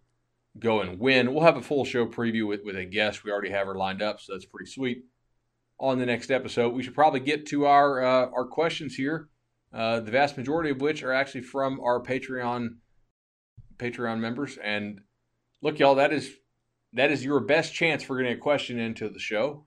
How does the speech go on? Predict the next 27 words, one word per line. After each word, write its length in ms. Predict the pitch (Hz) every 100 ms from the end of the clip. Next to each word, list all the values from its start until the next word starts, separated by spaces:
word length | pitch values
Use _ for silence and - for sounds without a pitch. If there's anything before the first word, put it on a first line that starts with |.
| 101
Uh, 80 | 107
we've 120 | 110
had 160 | 123 120
over 260 | 117 110
a 60 | 104
hundred 480 | - 160 151 143 120
and 220 | 117 117
twenty 560 | - 147 135 104 98 - _ _ _ _ _
email 300 | 143 143 113
questions, 640 | 98 104 95 107 98 92 - -
uh, 200 | 50 98 101 _ _ _ 110
this 240 | 107 -
week. 260 | 95 - _ _ _ _ _ _ _ _ _ _ _ _ _ _ - _ _ _ _ _ -
I 100 | 165
have 140 | 175
not 140 | 185 165
had 120 | 156
time 240 | 160 147
to 100 | 135
go 80 | 123
through 100 | 131
<laughs> 20 |
a 20 | 120
hundred 360 | - 185 147
twenty 280 | - 147 127
email 220 | 123 104
questions. 480 | 98 101 - - -